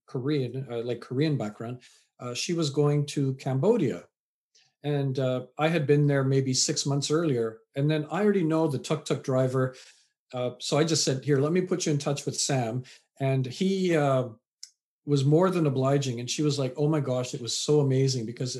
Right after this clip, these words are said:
all of a sudden we felt very comfortable because of that recommendation that you made. So yeah, definitely, uh, you know, having that sense and aware of it. Uh, but the, the main thing is, you know,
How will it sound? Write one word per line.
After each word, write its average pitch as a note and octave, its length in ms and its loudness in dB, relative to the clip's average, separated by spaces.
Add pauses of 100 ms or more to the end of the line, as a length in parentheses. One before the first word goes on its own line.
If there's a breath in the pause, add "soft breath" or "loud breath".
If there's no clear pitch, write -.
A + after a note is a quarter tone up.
(140)
all E3+ 140 0
of G3 60 -2
a F#3 60 -2
sudden E3+ 320 0
we C3 360 -2
felt C#3+ 280 -6
very E3+ 220 0
comfortable A2 640 -8 (760 soft breath)
because D3 320 -2
of C3 100 -4
that C3+ 180 -2
recommendation B2+ 720 -4
that A2 180 -10
you G2+ 100 -10
made. A2+ 340 -6 (600 soft breath)
So B2+ 480 -4
yeah, D3+ 260 0
definitely, C#3 920 0
uh, A#2 300 -10 (500)
you C3+ 80 -2
know, A#2+ 220 -4 (140)
having D#3+ 300 -2
that C3+ 200 -4
sense C3 340 -4
and A#2+ 120 -8
aware B2 340 -4
of A2+ 120 -8
it. G#2+ 220 -10 (160)
Uh, B2 160 -10
but C#3+ 320 -8
the, C3+ 160 -8 (180)
the C#3 220 0
main D#3+ 300 0
thing C#3 160 -2
is, A#2+ 320 -4 (880 soft breath)
you E3 80 4
know, C#3+ 360 2